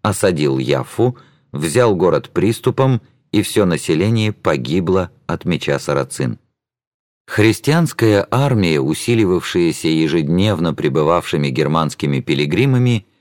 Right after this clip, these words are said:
выступила тогда из Птолемаиды и направилась против неверных.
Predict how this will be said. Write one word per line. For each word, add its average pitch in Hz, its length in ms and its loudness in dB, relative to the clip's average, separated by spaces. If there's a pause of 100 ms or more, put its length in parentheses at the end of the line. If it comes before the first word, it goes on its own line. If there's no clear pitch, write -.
(480)
выступила 104 760 2
тогда 82 440 0
из 80 300 -4
Птолемаиды 90 1000 0 (340)
и 117 120 4
направилась 107 840 2
против 82 420 0
неверных. 69 680 -2